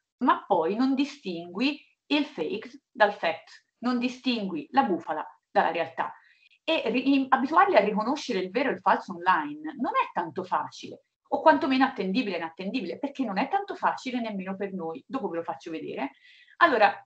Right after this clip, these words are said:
siamo passati, eh, anch'io che ho studiato, ho fatto le elementari quaranta anni fa, qual è un ca-, un classico del fare? Farti fare una ricerca.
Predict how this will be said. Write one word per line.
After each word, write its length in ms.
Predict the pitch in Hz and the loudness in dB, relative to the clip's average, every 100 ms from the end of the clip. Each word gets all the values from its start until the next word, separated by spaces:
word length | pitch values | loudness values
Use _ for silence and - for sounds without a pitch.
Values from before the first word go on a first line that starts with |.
| _ _ _ | _ _ _
siamo 380 | - - 311 320 | -16 -4 2 4
passati, 680 | 320 311 - 208 196 254 - | 4 2 6 6 6 2 -4
eh, 360 | 208 185 180 170 | -2 -2 -2 -2
anch'io 560 | - 202 208 180 151 - | -4 -4 -2 -2 -2 -8
che 180 | - 170 | -8 -6
ho 80 | - | -6
studiato, 480 | - 165 185 190 - | -10 2 6 6 4
ho 20 | |
fatto 240 | - - 160 | -6 -6 -6
le 60 | |
elementari 500 | 156 160 175 202 - - | -6 -6 4 6 6 0
quaranta 360 | - 160 147 202 | -6 -6 -2 -2
anni 160 | 285 | 0
fa, 220 | - 170 - _ - - _ _ | -2 -2 -4 _ -20 -20 _ _
qual 180 | 320 240 | 6 6
è 60 | |
un 140 | 202 190 | 4 2
ca-, 200 | 196 - | 2 2
un 100 | 202 | 2
classico 720 | 220 180 - - 190 165 160 _ | 4 4 2 -6 -8 -8 -14 _
del 220 | 185 190 | -6 -4
fare? 420 | - 147 - - | -4 -4 -6 -10
Farti 340 | - - - 440 | -2 0 2 2
fare 240 | - - | 2 -2
una 120 | 202 | -2
ricerca. 720 | 185 196 160 147 160 - 160 | -2 -4 -6 -8 -6 -2 -2